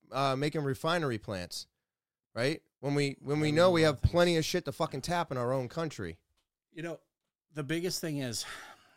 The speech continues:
Speaker 2: you know, we're giving two hundred billion dollars to Ukraine. We should be
Speaker 1: Are we up to two hundred
Speaker 2: Oh, yeah.
Speaker 1: already?
Speaker 2: Oh, yeah, it's two hundred billion now.
Speaker 1: I knew it was over
Speaker 2: And
Speaker 1: a hundred.
Speaker 2: another internet conspiracy, people saying that a lot of that money is getting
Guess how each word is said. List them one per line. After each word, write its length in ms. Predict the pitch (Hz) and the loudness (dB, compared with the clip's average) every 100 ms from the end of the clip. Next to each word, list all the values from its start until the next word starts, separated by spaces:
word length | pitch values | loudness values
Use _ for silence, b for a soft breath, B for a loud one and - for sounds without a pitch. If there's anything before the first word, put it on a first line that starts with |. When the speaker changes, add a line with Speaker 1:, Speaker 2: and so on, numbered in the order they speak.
| B | B
Speaker 2:
you 80 | 127 | -10
know, 80 | 113 | -8
we're 120 | 110 | -8
giving 200 | 151 143 | -10 -10
two 180 | - 165 | -10 -10
hundred 220 | 147 139 | -8 -8
billion 240 | 131 123 | -10 -10
dollars 220 | 117 110 - | -10 -12 -14
to 100 | 110 | -14
Ukraine. 440 | 113 - 104 110 _ _ _ _ _ _ _ _ _ | -14 -16 -18 -20 _ _ _ _ _ _ _ _ _
We 100 | 107 | -16
should 240 | - 147 | -10 -8
be 100 | 151 | -2
Speaker 1:
Are 60 | 139 | 2
we 180 | 233 262 | 2 4
up 220 | 190 202 | 2 0
to 100 | 185 | -6
two 220 | 185 190 | 0 0
hundred 340 | 175 190 202 | 2 4 4
Speaker 2:
Oh, 80 | 196 | 6
yeah. 80 | 165 | 6
Speaker 1:
already? 360 | 143 156 202 202 | 4 4 0 -2
Speaker 2:
Oh, 100 | 113 | -8
yeah, 160 | 110 | -8
it's 120 | 101 - | -10 -10
two 120 | 117 | -8
hundred 220 | 104 95 | -8 -10
billion 260 | 101 95 85 | -14 -16 -16
now. 220 | 57 - - | -18 -20 -8
Speaker 1:
I 60 | 131 | 2
knew 160 | 208 | 4
it 60 | 240 | 4
was 160 | 165 | 4
over 240 | 160 151 135 | 4 2 2
Speaker 2:
And 160 | 113 | 0
Speaker 1:
a 20 | 139 | 0
hundred. 460 | 160 139 101 78 - _ | 0 0 -4 -6 -12 _
Speaker 2:
another 300 | 123 127 135 | -10 -6 -6
internet 340 | 135 135 135 131 | -8 -8 -10 -10
conspiracy, 680 | 123 - 131 127 117 127 117 | -14 -12 -10 -10 -10 -12 -12
people 300 | 123 113 113 | -14 -14 -12
saying 320 | 127 120 113 | -12 -10 -10
that 200 | 110 104 _ _ | -10 -14 _ _
a 40 | 107 | -16
lot 260 | 104 110 | -10 -10
of 80 | 113 | -10
that 100 | 113 | -10
money 260 | 107 113 110 | -10 -10 -10
is 80 | - | -12
getting 200 | 107 | -14